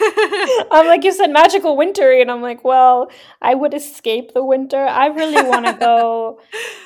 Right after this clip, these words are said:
Speaker 2: I was in Valencia, Spain, and I loved it there, but I really want to, like, go to the Canary Islands and go to some little surf and yoga retreat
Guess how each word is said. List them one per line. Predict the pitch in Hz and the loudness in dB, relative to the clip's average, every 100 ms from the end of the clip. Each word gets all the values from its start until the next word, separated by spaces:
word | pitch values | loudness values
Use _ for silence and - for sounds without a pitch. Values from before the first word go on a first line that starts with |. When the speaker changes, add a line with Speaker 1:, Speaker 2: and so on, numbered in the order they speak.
| _ _ | _ _
Speaker 2:
I | 240 269 | 0 0
was | 294 | 0
in | 294 285 | -4 -6
Valencia, | 254 247 247 247 240 233 220 226 220 | -4 -6 -6 -10 -6 -4 -4 -8 -14
Spain, | - 240 233 226 | -18 -14 -14 -14
and | - 233 | -14 -12
I | |
loved | 240 240 240 | -4 -4 -4
it | 240 233 | -10 -10
there, | 240 233 233 | -6 -4 -2
but | 247 | -4
I | |
really | 240 247 247 | -4 -4 -6
want | 233 226 - | -6 -12 -16
to, | 220 | -12
like, | 226 220 220 | -10 -10 _
go | 226 220 | -14 -14
to | 220 | -16
the | - | -20
Canary | - 226 226 226 226 | -20 -14 -10 -10 -8
Islands | 208 220 220 220 220 220 - | -10 -10 -12 -18 -20 -20 -20
and | 220 | -20
go | 220 | -18
to | 226 | -18
some | 220 226 220 | -20 -20 -18
little | 226 226 226 | -16 -14 -14
surf | - - 226 220 220 - _ _ _ _ | -16 -10 -8 -8 -14 -20 _ _ _ _
and | 220 214 214 214 220 | -16 -14 -12 -14 -14
yoga | 202 240 233 240 | -8 -6 -6 -8
retreat | 233 233 - 226 220 220 | -10 -16 -14 -12 -12 -16